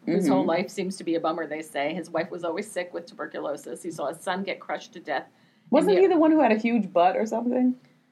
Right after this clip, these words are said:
Speaker 1: No, there was another one who got stuck in the tub.
Speaker 2: Okay.
Speaker 1: Um, and he was on the wrong side of everything. Like, he hated Lincoln and he drank himself to death.
Speaker 2: Oh, well, see ya.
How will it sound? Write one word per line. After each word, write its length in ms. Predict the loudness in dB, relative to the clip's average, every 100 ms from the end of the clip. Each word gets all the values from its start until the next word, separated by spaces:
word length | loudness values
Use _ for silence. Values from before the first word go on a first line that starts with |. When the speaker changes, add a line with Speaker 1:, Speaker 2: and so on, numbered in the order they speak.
| _ _ _ _ _ _ _ _
Speaker 1:
No, 360 | 4 6 6 4
there 100 | 2
was 140 | -2 -4
another 180 | -4 -4
one 120 | -6
who 60 | -4
got 180 | -6 -6
stuck 220 | -8 -6
in 60 |
the 60 | -10
tub. 280 | -8 -4 4
Speaker 2:
Okay. 420 | 4 4 -2 -4 -6 _ -10 -10 _ _ _ _ _ _ _ _ _ -2
Speaker 1:
Um, 460 | 0 2 0 -4 -12 -6
and 200 | -4 -4
he 500 | -6 -12 -10 -6 -4
was 200 | -4 -4
on 140 | -4 -4
the 60 |
wrong 240 | -4 -4 -4
side 240 | -2 -2
of 80 | -4
everything. 460 | -8 -8 -10 -12 -12
Like, 160 | -10
he 100 | -10
hated 340 | -6 -8 -8 -8
Lincoln 300 | -10 -10 -16
and 100 | -14
he 80 |
drank 240 | -8 -8 -6
himself 340 | -6 -6 -8
to 80 | -10
death. 200 | -14 -2
Speaker 2:
Oh, 360 | 4 4 4 -2 -10 0
well, 340 | 2 2 0
see 260 | 2 4
ya. 120 | 4